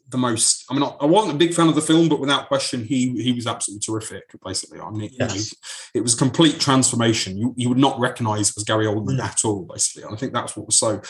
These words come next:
Speaker 1: the, the greatest, the best actors, in my opinion, are like chameleons, you know, they can completely change their entire appearance, everything about themselves. They just transform into other people, and you forget you're watching
Speaker 2: Yes.
Speaker 1: the actor. You think you're just watching the person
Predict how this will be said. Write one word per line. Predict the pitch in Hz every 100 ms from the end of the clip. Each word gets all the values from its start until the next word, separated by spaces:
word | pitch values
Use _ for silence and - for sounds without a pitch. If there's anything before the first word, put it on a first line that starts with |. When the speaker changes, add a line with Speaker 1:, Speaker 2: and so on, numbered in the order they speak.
| - - -
Speaker 1:
the, | 117 - _
the | 143
greatest, | 147 180 175 147 - - -
the | 135
best | 123 165 -
actors, | 147 139 - 113 104 117
in |
my | 117 117
opinion, | 110 104 104 101
are | 123
like | 120 120 -
chameleons, | 120 120 113 90 87 -
you | 95
know, | 87
they | 101
can | 117
completely | 107 120 131 127 117 110 101 - - - _
change | - 151 139 131 120
their | 120 113
entire | 113 - 131 127 120 113 110
appearance, | - 123 117 107 -
everything | 127 - 113 120
about | 120 117 110
themselves. | 101 107 95 110
They |
just | 101 - -
transform | 123 110 - 131 127 117
into | 104 110
other | 107
people, | 117 101
and | 113
you | 113
forget | 127 135 135
you're | 113
watching | 127 127 -
Speaker 2:
Yes. | 104 117 120
Speaker 1:
the | 101
actor. | 101
You |
think | 104 117 107
you're | 104
just | 107 110
watching | 104 - 104
the | 101
person | 104 110 104 - 104